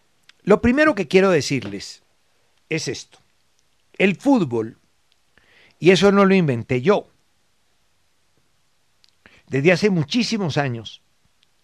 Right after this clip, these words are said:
los analistas del juego hablan de una cosa tan elemental, tan obvia, pero a veces que pasa desapercibida por lo obvia.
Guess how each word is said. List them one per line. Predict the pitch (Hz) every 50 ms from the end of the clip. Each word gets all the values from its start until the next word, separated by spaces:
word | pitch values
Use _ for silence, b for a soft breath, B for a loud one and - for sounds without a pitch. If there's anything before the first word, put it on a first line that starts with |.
| _ _ _ _ _ _ _
los | - 143 156 151 -
analistas | 170 160 160 165 160 196 220 165 - - - 139 127 - - - - _ _ _ _ _ _ _
del | - 139 139 131
juego | - 170 196 175 143 107 101 95 _ _ _ _ _ _ _ _ _ _ _ _ _ _ _ _ _ _ _
hablan | - 175 190 185 160 151 143 135 139 143 143 _ _ _ _ _ _ _ _ _ _ _ _ _ _
de | - 143 151
una | 160 175 208 196
cosa | - 190 160 165 175
tan | - - 226 226 226 220
elemental, | 208 190 175 160 151 139 - 190 190 190 180
tan | - 202 196 190 185
obvia, | 180 175 170 180 190 190 - _ -
pero | 165 160 156
a | 147
veces | 147 147 139 185 160 -
que | - - 127
pasa | - _ - 147 143 - 165 175
desapercibida | 156 127 135 120 - 131 110 - 120 120 123 143 151
por | - 156 151
lo | 175 220
obvia. | 226 196 160 113 90 78 -